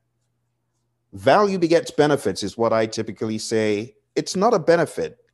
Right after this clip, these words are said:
if there's no value in it. In order for it to be a benefit, there must be some value. One of the topics talked about in the current P M P exam is benefits management. The benefits management plan hits you straight away as you get to page thirty-three.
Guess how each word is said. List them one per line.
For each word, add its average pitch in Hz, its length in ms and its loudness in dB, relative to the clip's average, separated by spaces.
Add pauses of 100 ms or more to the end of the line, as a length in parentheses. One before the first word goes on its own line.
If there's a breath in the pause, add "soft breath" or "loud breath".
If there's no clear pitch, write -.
if 107 140 -2
there's 107 240 -2
no 117 180 2
value 113 440 0
in 135 100 -2
it. - 160 -14 (480)
In 101 120 -6
order 123 220 2
for 123 280 -2
it 135 180 -4
to 117 100 -4
be 110 260 -2
a 98 60 0
benefit, 127 800 -4
there 151 140 0
must 165 260 -6
be 143 320 -6
some 151 340 -4
value. 131 460 2 (1040)
One 254 180 0
of 247 60 -8
the 190 80 2
topics 180 480 -4
talked 185 260 -2
about 101 480 -2
in 139 340 -6
the 107 140 -2
current 135 460 -4
P 131 100 -4
M 120 100 -2
P 117 140 -6
exam 107 600 -2
is 95 260 -8
benefits 104 580 -6
management. 104 600 -6 (500)
The - 60 -14
benefits 113 440 -4
management 113 460 -4
plan 110 400 -2
hits 101 300 -10
you 101 100 -8
straight 127 560 0
away 117 300 4
as 104 120 -4
you 107 80 -6
get 107 260 -2
to 107 60 -10
page 98 420 -10
thirty-three. 98 680 -6